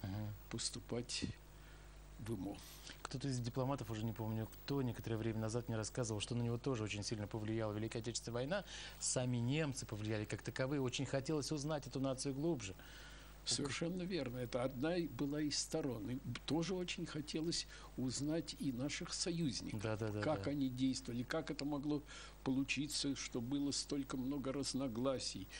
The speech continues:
Speaker 2: войн даже с, э, нашими союзниками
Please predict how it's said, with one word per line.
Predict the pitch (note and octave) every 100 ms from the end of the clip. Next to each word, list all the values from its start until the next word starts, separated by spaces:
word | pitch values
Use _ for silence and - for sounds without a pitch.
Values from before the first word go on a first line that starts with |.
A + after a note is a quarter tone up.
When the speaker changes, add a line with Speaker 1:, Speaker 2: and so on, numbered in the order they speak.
| - - -
Speaker 2:
войн | A2 A#2 F3 E3+ D3+
даже | A#2 B2 B2 G#2
с, | - - -
э, | A#2 A2+ A2+ G#2+ G#2 G#2+ G#2+
нашими | A#2 A#2 B2+ A2
союзниками | - B2 B2 B2 B2+ B2 A#2+ A#2 A2+